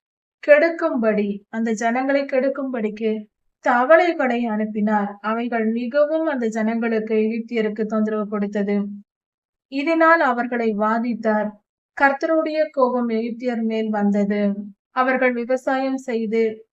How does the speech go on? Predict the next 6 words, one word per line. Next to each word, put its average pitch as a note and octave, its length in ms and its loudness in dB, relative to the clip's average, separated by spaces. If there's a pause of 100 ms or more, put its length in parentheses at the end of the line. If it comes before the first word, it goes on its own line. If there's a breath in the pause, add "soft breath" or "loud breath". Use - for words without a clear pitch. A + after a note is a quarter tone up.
(340)
விளைய D4 300 4 (160)
பண்ணியிருந்த A#3+ 520 0 (260)
தானியத்தின் C4 720 -2
மேல் A3 240 2 (140)
கர்த்தர் A#3 460 -2 (100)
புழுக்களை C#4+ 540 -2